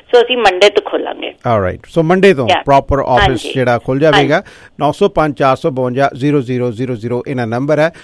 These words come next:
Speaker 2: ਸਿਰਫ ਇਹ ਸੀਮਾ ਜੀ ਹੁਣੀ ਨਹੀਂ ਔਰ ਬਹੁਤ ਸਾਰੇ ਹੋਰ ਬਿਜ਼ਨੈਸਿਸ ਵੀ ਕਹਿ ਰਹੇ ਨੇ ਕਿ ਸਾਨੂੰ ਪਹਿਲਾਂ ਪ੍ਰਪੇਅਰ ਕਰਨ ਦੇ ਲਈ ਮੌਕਾ ਨਹੀਂ ਦਿੱਤਾ ਸਰਕਾਰ ਨੇ, ਕਿ ਗਾਈਡਲਾਈਨਸ ਪਹਿਲਾਂ ਜਾਰੀ ਕਰ ਦੇਣੀਆਂ ਚਾਹੀਦੀਆਂ ਸਨ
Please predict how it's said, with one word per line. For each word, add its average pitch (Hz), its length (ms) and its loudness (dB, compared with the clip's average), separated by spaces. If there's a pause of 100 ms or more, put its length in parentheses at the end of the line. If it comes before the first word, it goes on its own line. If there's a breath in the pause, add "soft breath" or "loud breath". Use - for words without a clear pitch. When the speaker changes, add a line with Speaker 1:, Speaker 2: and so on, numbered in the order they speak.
(140 soft breath)
Speaker 2:
ਸਿਰਫ 151 300 -2
ਇਹ 147 80 0
ਸੀਮਾ 160 340 -2
ਜੀ 160 240 -2 (160)
ਹੁਣੀ 156 220 -2
ਨਹੀਂ 170 220 -2
ਔਰ 156 180 2
ਬਹੁਤ 147 220 -2
ਸਾਰੇ 143 220 -2
ਹੋਰ 170 200 0
ਬਿਜ਼ਨੈਸਿਸ 151 580 -6
ਵੀ 170 200 0
ਕਹਿ 151 200 0
ਰਹੇ 143 140 -2
ਨੇ 156 140 -6
ਕਿ 160 120 -6
ਸਾਨੂੰ 135 300 -6
ਪਹਿਲਾਂ 139 260 -4
ਪ੍ਰਪੇਅਰ 143 400 -2
ਕਰਨ 135 240 -4
ਦੇ 131 80 -4
ਲਈ 127 120 -4
ਮੌਕਾ 120 340 -4
ਨਹੀਂ 139 140 -4
ਦਿੱਤਾ 156 260 -2
ਸਰਕਾਰ 147 420 -2
ਨੇ, 156 180 -4 (300 loud breath)
ਕਿ 131 120 -4
ਗਾਈਡਲਾਈਨਸ 143 600 0
ਪਹਿਲਾਂ 180 300 0
ਜਾਰੀ 131 260 -2
ਕਰ 127 180 -4
ਦੇਣੀਆਂ 123 280 -6
ਚਾਹੀਦੀਆਂ 160 380 -2
ਸਨ 156 240 -4